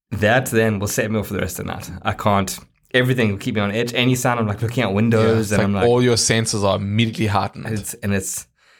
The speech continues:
Speaker 1: it's annoying. Until I see someone else or until, like, the next day,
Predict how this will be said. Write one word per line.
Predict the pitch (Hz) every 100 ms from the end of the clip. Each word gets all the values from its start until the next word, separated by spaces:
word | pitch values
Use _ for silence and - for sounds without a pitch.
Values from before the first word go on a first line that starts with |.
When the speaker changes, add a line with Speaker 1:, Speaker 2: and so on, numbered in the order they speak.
| _ _
Speaker 1:
it's | 113 127
annoying. | 127 123 95 98 -
Until | 127 123 170
I | 156
see | - 170
someone | 143 143 135 110
else | 127 151 - - _ -
or | 110
until, | 117 123
like, | 127 120
the | 113
next | 107 - -
day, | 95 87